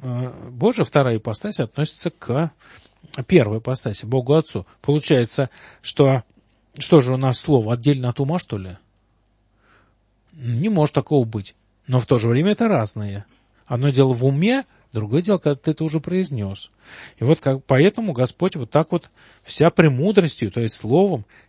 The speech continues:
сотворил еси. И не только по бесстрастному рождению, но и по соединению с Отцом. Вот это слово относится,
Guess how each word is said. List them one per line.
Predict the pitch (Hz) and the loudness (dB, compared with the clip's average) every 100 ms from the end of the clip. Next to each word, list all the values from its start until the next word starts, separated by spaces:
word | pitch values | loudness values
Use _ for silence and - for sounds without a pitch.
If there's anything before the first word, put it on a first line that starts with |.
| - | -10
сотворил | - 135 113 110 101 143 170 - _ | -6 -6 -4 -2 0 -2 -2 -8 _
еси. | 131 151 - 101 92 _ _ - - | -4 -4 -4 -8 -10 _ _ -20 -8
И | 127 | -2
не | 127 | 0
только | 120 233 - | 6 6 6
по | 226 | 0
бесстрастному | 180 160 - 190 156 - 135 131 | 0 0 2 6 6 4 -4 2
рождению, | 147 147 135 104 101 | 2 2 0 -4 -4
но | 113 | 0
и | 190 | -2
по | 214 214 | 0 -2
соединению | 196 214 185 131 131 107 117 147 | 0 -2 -2 -2 -2 -4 -4 -6
с | 151 | -2
Отцом. | 180 185 - 135 113 107 110 _ _ _ _ _ _ _ _ _ _ _ _ | -2 -2 0 0 0 -2 -10 _ _ _ _ _ _ _ _ _ _ _ _
Вот | - 123 117 | -4 -2 -2
это | 110 | -4
слово | 113 170 214 190 | -4 0 2 2
относится, | - 123 107 - 101 | 0 -4 -4 -8 -12